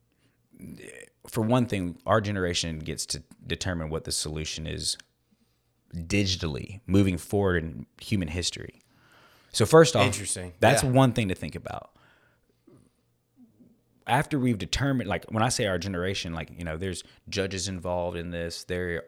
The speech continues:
Speaker 1: there are calls to action from songwriters, you know, to Congress that are like, "Hey, you know,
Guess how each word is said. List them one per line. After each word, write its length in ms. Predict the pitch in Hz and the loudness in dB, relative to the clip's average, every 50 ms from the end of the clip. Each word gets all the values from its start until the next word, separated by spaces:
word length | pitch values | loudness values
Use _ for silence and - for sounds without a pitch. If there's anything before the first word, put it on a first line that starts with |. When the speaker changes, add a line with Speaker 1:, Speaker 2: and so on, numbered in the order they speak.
| - - | -14 -8
Speaker 1:
there 260 | - 95 95 95 82 58 | -6 -4 -4 -4 -4 -4
are 560 | 62 82 85 85 85 80 80 80 80 78 - _ | -4 -4 -2 -2 -2 -2 -2 -4 -6 -8 -12 _
calls 300 | - - - 95 90 87 | -10 -4 -4 -4 -4 -4
to 180 | - - - - | -6 -10 -8 -6
action 540 | 82 85 87 - - - 85 82 82 80 80 - - - _ _ _ | -6 -6 -6 -6 -8 -10 -8 -8 -10 -12 -14 -16 -20 -20 _ _ _
from 440 | - - - - 101 90 87 87 85 | -20 -20 -6 -2 -2 0 0 -2 -2
songwriters, 920 | - - 95 85 82 82 82 82 80 80 78 78 80 80 80 82 - - | -4 -4 -2 -2 -4 -4 -4 -2 -2 -2 -2 -2 -2 -4 -4 -6 -8 -8
you 60 | 76 | -6
know, 140 | 80 78 78 | -6 -6 -6
to 260 | 78 - - 90 85 | -6 -6 -6 -6 -6
Congress 480 | - - 82 80 80 78 80 80 78 - | -6 -8 -8 -8 -8 -6 -8 -8 -8 -8
that 120 | - 80 | -6 -6
are 60 | 82 | -6
like, 160 | 82 80 78 - | -6 -6 -8 -8
"Hey, 320 | 85 87 82 80 80 78 - - - - - - _ _ _ - | -6 -6 -4 -6 -6 -8 -12 -20 -20 -20 -20 -20 _ _ _ -10
you 80 | - | -8
know, 260 | 87 82 78 76 76 | -6 -6 -6 -6 -8